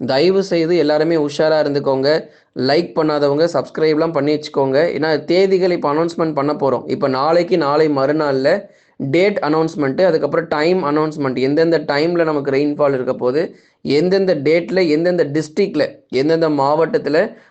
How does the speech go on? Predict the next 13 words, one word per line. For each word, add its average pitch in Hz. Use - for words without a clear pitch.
உங்களுக்கு 143
மழை 143
வருங்கிற 156
முழு 170
தகவலையும் 156
அடுத்தடுத்து 165
வரக்கூடிய 151
ஒவ்வொரு 180
வானிலை 160
அறிக்கையிலையும் 147
நம்ம 135
சொல்ல 139
போகிறோம். 120